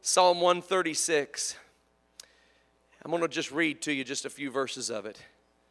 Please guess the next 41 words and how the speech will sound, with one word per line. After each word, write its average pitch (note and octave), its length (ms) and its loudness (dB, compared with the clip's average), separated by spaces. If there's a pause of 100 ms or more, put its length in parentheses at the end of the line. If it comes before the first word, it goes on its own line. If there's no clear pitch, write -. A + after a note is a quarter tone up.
(140)
I A3 120 8
was A#3+ 120 4
preaching G3+ 460 0
it, - 340 -2
quoting F#3+ 380 6
it F3 160 0
and B2 140 -12 (520)
reading F#3 380 0
it, F#3+ 140 0
and B2+ 200 -12 (520)
while F3+ 260 6
I F3 80 8
was, E3+ 400 6
I, C3 240 2 (880)
I - 40 -10
got G3+ 180 2
into D#3 120 0
the C3+ 120 0
thick - 420 2
of D3 160 2
it. B2+ 160 -4
It's E3 160 -6
a, D3+ 160 6
you'll F#3 220 4
hear F#3 360 2
as C3+ 140 -2
I D#3 60 0
read D#3+ 240 0
it. - 200 -4 (280)
This - 160 -10
is, A3 120 -6
just, - 200 -6
just - 180 -8
do F3+ 160 6
it. B2+ 180 -2 (540)
Verse G#3 240 2
one G3+ 180 2
of E3+ 80 0
Psalm F#3 240 0
one F3 140 -2
thirty-six. E3 680 -2